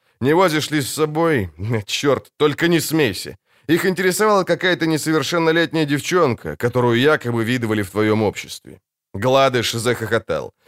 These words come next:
Линус Пит глянул на ведьмака полным неприязни взглядом, каким и полагается смотреть на седовласых мужчин,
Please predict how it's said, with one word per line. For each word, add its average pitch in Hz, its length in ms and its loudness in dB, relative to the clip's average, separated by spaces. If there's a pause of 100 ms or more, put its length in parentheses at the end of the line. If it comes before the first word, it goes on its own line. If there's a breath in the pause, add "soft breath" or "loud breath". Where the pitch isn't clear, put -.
(160 soft breath)
Линус 147 460 2
Пит 170 300 -4
глянул 135 500 2
на 127 80 2
ведьмака 123 460 0
полным 156 600 2
неприязни 131 640 0
взглядом, 110 680 0
каким 151 320 -2
и 175 140 -6
полагается 135 680 2
смотреть 113 520 -2
на 127 160 0
седовласых 127 640 0
мужчин, 120 540 -2